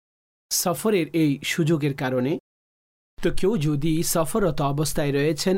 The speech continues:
এবং মুসাফির অবস্থায় রয়েছেন, অর্থাৎ সফর ওনাকে নাইনটি টু কিলোমিটার কিংবা তার চেয়েও বেশি করতে হবে,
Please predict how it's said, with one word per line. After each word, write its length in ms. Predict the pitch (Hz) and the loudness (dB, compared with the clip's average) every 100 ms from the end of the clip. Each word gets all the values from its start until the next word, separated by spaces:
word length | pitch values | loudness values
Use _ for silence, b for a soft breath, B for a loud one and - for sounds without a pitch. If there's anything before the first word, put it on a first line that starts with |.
| 156 | 0
এবং 180 | 151 156 | 0 2
মুসাফির 520 | 151 160 - 226 196 | 2 2 0 -2 0
অবস্থায় 400 | 156 139 135 143 | 0 -2 -4 -2
রয়েছেন, 340 | 127 117 - 113 - _ _ _ _ - | -2 -2 -4 -8 -10 _ _ _ _ -4
অর্থাৎ 320 | 160 160 156 | -2 -2 -2
সফর 340 | - 170 151 240 | -2 -2 -2 0
ওনাকে 280 | 220 156 147 | 2 0 0
নাইনটি 280 | 160 151 - | 0 2 0
টু 140 | - 214 | 0 0
কিলোমিটার 460 | 190 156 151 165 | 2 2 2 0
কিংবা 180 | 170 160 | 2 0
তার 160 | 143 143 | 0 -2
চেয়েও 220 | 143 147 | 0 2
বেশি 180 | 147 185 | 2 2
করতে 260 | 156 135 131 | 0 0 0
হবে, 220 | 127 | 0